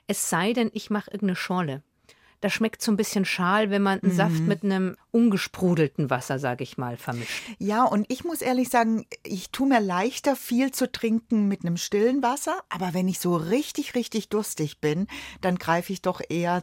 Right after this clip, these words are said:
Speaker 2: zu einem gesprudelten Wasser.
Speaker 1: Was muss ich denn beachten, wenn ich so einen Wassersprudler bei mir zu Hause hab?
Speaker 2: Ja, die Hygiene ist vor allem ganz wichtig. Also am besten Flaschen verwenden aus Glas und nicht aus Plastik, weil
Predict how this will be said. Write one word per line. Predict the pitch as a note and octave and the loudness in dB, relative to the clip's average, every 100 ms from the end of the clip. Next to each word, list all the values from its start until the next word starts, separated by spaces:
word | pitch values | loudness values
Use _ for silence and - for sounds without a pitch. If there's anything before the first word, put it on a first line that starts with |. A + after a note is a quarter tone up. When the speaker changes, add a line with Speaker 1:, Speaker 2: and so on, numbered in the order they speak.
| - | -4
Speaker 2:
zu | - | -4
einem | F3 E3+ | -2 -2
gesprudelten | E3+ - E3 D3+ D3+ C#3+ C#3 | -6 -6 -8 -6 -4 -4 -4
Wasser. | C#3+ - C#3+ D3 | -8 -8 -8 -4
Speaker 1:
Was | F#3 - | -2 2
muss | G3 A3 | 2 2
ich | G3+ | 0
denn | G3 | 2
beachten, | F3 F3+ - - B2+ | 2 -2 -8 -8 -6
wenn | C#3+ C#3 | -4 -4
ich | - | -4
so | D#3+ | -2
einen | C#3+ C#3 | 0 0
Wassersprudler | C#3 D3 - - C#3+ D3 | -2 -2 -6 -6 -2 0
bei | C3 C3 | 0 0
mir | C3+ | -2
zu | - C#3 | -4 -4
Hause | B2 B2 B2+ | -4 -4 -6
hab? | B2+ - _ - - - - | -6 -10 _ -14 -12 -12 -6
Speaker 2:
Ja, | G3+ G#3 | 2 2
die | G#3+ G#3 F#3+ | 4 0 0
Hygiene | E3+ G3 - F3+ F#3 F3 | -2 -4 0 2 2 0
ist | B2+ | -4
vor | - C#3+ | -6 -6
allem | G#2 C#3+ | -4 -4
ganz | C#3+ D3+ - | -2 -4 -4
wichtig. | C#3 - - C#3+ - | -6 -6 -8 -4 -2
Also | E3 | 2
am | E3 F3 | 2 2
besten | F#3 - - A3 | 0 0 2 0
Flaschen | - F#3+ G3 - A3+ | 0 -2 -2 0 0
verwenden | G#3+ F#3 F#3+ G3 - F#3 | 0 0 0 0 -2 -4
aus | - E3 - | -4 -6 -6
Glas | F3+ D#3+ F3+ C4 - | -2 0 2 0 0
und | F#3 | -2
nicht | F#3+ - | -2 -4
aus | C#3+ | -6
Plastik, | - E3 F#3 - A#3 - | -2 -2 -2 -2 -4 -2
weil | F#3 F3+ | -2 -2